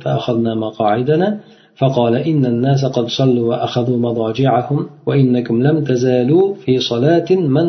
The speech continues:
tadartumus salah, wa lawla da'fu ad-da'ifi wa suqmu as-saqimi, la akhartu hadhihi as-salata ila shatril layli.'" "Biz payg'ambar sallallohu alayhi vasallam bilan birgalikda xufton namozini o'qidik.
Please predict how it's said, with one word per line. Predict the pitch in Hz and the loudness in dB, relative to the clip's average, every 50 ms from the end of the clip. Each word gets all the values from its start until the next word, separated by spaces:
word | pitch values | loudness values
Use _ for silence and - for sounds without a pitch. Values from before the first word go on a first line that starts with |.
| 160 139 | -2 0
tadartumus | - 135 135 160 175 170 - 151 135 131 123 - - | 0 2 2 2 2 0 0 0 0 0 0 -2 -2
salah, | - 113 113 113 107 104 104 - _ - - - _ _ - | -2 -2 0 0 -2 -4 -6 -10 _ -20 -20 -20 _ _ -2
wa | 131 131 143 | 2 4 4
lawla | 170 180 175 156 143 135 135 127 131 156 165 160 - - - 147 | 6 6 4 4 4 2 2 2 2 0 0 0 -4 -8 -6 0
da'fu | 139 165 160 160 160 156 - 143 | 2 2 4 2 2 0 0 -2
ad-da'ifi | 131 123 123 123 120 127 143 165 165 151 135 147 139 | -2 0 0 2 2 4 4 4 2 2 2 0 2
wa | 131 | 2
suqmu | 131 135 170 165 165 139 131 127 | 0 0 -2 -2 0 0 0 0
as-saqimi, | 120 - - 120 113 - 147 156 165 170 180 196 214 214 - - - - - | 0 -2 -4 -4 -4 0 0 2 2 4 2 2 0 -2 -2 -8 -16 -14 -4
la | - 147 139 | -2 0 0
akhartu | 135 135 - - 165 180 170 143 - 139 | 0 0 0 0 0 0 0 0 0 -2
hadhihi | 120 123 131 143 147 139 127 123 123 120 | 0 2 2 2 2 2 0 0 -2 -2
as-salata | 113 117 - 117 117 117 131 135 135 135 127 | -4 -4 -2 -2 0 0 2 0 0 0 0
ila | 127 120 120 117 | 0 0 -2 -2
shatril | 113 - 117 - - 113 113 110 107 | -2 -4 -6 -4 -2 -2 -2 0 0
layli.'" | 120 131 123 107 104 104 - - - - _ _ _ _ _ _ _ _ _ - | 0 0 0 0 -2 -6 -10 -12 -20 -20 _ _ _ _ _ _ _ _ _ 0
"Biz | 151 185 175 - | 2 2 2 2
payg'ambar | - - 131 135 135 139 156 165 170 165 | 0 0 2 4 4 4 4 2 2 0
sallallohu | - 151 143 135 135 131 | 0 0 0 2 2 0
alayhi | 123 - | 0 0
vasallam | 139 127 131 131 131 | -2 0 2 2 2
bilan | 131 127 127 127 123 | 2 2 0 0 0
birgalikda | 123 123 120 113 120 113 113 110 - - 151 139 | 0 0 0 0 0 0 -2 -4 -4 -4 -4 -4
xufton | - - - - - 135 131 135 | -4 -4 -10 -8 -2 0 0 2
namozini | 123 117 110 110 110 107 107 104 104 101 107 127 | 0 0 -2 -2 -4 -4 -4 -4 -6 -4 -4 -4
o'qidik. | 139 127 120 110 - 110 107 113 110 - | -4 -4 -6 -6 -6 -8 -4 -4 -6 -6